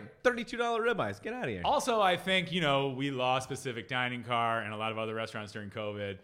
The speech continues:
Speaker 2: I think there's a sense that it's like, go to your favorite restaurant. It's like seeing your, an old rock star. It's like, see your favorites now, 'cause they're gonna be dead.
Speaker 1: Pacific Dining Car, so the one on Sixth, just got designated a historic,
Speaker 2: Oh.
Speaker 1: like,
Speaker 2: Well,
Speaker 1: monument
Speaker 2: what's
Speaker 1: or
Speaker 2: happened?
Speaker 1: whatever.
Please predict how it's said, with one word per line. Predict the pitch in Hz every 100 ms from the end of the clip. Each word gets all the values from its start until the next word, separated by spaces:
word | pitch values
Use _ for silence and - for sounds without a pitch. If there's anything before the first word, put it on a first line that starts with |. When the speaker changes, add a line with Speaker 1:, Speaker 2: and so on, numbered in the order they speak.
| _ -
Speaker 2:
I | 131
think | 202
there's | 185 139
a | 127
sense | - 165 156 -
that | 131
it's | 113 127
like, | 107 - - - -
go | 180
to | 285
your | 226
favorite | 170 202 180
restaurant. | 156 170 170
It's | 160
like | 285
seeing | - 269 277
your, | 226 196 196
an | 165 170
old | 180 135
rock | 131 143
star. | 127 101
It's | 104
like, | 113 -
see | - 233 285
your | 277
favorites | 240 233 190 123
now, | 143 165 180
'cause | 180 165
they're | 302
gonna | 359
be | 247
dead. | 143 110 82 -
Speaker 1:
Pacific | 160 247 226
Dining | 185 185 170
Car, | 175 160
so | 160
the | 139
one | 156
on | 147
Sixth, | 131 147 131 - - 113 110
just | 123 143 -
got | 135 127 113
designated | 120 117 113 107 107 95
a |
historic, | 92 104 - - 120 113 107 - _ -
Speaker 2:
Oh. | 147 - _
Speaker 1:
like, | 135 113 98 92 - _ _ - -
Speaker 2:
Well, | 98
Speaker 1:
monument | 110 107 117 120 135
Speaker 2:
what's | 123
Speaker 1:
or |
Speaker 2:
happened? | 156 -
Speaker 1:
whatever. | 123 101